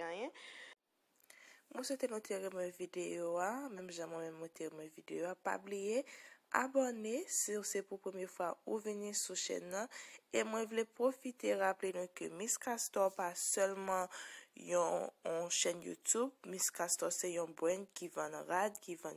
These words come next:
cheve, ki vann makiyaj, ki vann lipstik, ki vann tout bagay pou fanm. So, si ou ta jwenn yon ti chans, pa bliye pase sou website nou yo ki ap anba videyo a, ki se www miska stò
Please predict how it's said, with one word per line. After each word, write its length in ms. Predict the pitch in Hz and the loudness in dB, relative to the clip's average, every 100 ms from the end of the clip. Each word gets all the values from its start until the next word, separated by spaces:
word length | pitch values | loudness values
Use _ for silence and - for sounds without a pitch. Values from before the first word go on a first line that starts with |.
| 156 | 0
cheve, 720 | - 156 156 151 175 214 233 - - - - | 2 2 -4 -2 2 4 4 0 -8 -10 -10
ki 160 | - 175 | -4 -2
vann 300 | 175 170 160 - 160 160 151 151 | 2 0 0 -2 2 2 2 0
makiyaj, 880 | 156 160 - 165 165 160 175 214 220 - | 0 0 -2 -6 2 6 6 6 2 -2
ki 80 | 185 | -4
vann 180 | 165 165 | -4 -2
lipstik, 460 | 165 - - 202 - | -2 0 0 0 -4
ki 140 | 269 | 0
vann 100 | 262 | 0
tout 160 | 262 277 | 0 0
bagay 360 | 233 - 190 185 - | 0 2 2 0 -4
pou 80 | 175 | -10
fanm. 400 | - 175 214 320 - - - - | -2 -2 -2 -2 -4 -2 -8 -4
So, 220 | - 220 190 | 0 4 6
si 320 | - - 226 | 6 4 4
ou 140 | 233 233 | 2 2
ta 220 | 208 196 | 2 0
jwenn 160 | 202 185 | 0 -4
yon 100 | 185 | -4
ti 140 | 170 | -2
chans, 300 | - 196 - | 0 2 2
pa 160 | 220 196 | 2 2
bliye 320 | 202 196 185 | 0 -2 -2
pase 320 | - 175 175 | -2 -2 2
sou 220 | 170 - 175 | 2 2 0
website 420 | 165 - 156 156 | 0 2 0 -2
nou 240 | 170 170 185 | -8 -6 -6
yo 80 | 190 | -2
ki 220 | 180 175 | -2 2
ap 240 | - 156 - 175 | 2 0 -4 -6
anba 400 | 160 - - 254 320 247 | -6 -2 4 6 6 2
videyo 640 | 214 196 190 175 160 165 | -2 2 2 2 4 4
a, 80 | 226 - - - - - | 2 -2 -6 -8 -12 -6
ki 100 | - | -2
se 200 | 185 - - | 0 -2 -2
www 1200 | 269 320 311 277 240 214 214 196 180 - 196 180 | 4 6 6 4 2 -2 -2 0 -2 0 0 0
miska 460 | 185 185 - 180 170 | 0 2 2 0 2
stò 560 | - - - 233 269 | 4 4 4 6 6